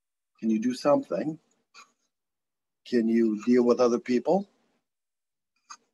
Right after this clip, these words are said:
Can you pay attention? Can you deal with work stress?" If you can do those things, you're not disabled,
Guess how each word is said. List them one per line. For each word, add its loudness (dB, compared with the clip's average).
Can -6
you -6
pay -8
attention? -4
Can -4
you 0
deal 2
with -6
work 0
stress?" -8
If -14
you -6
can -4
do 6
those 4
things, 0
you're 0
not 2
disabled, -12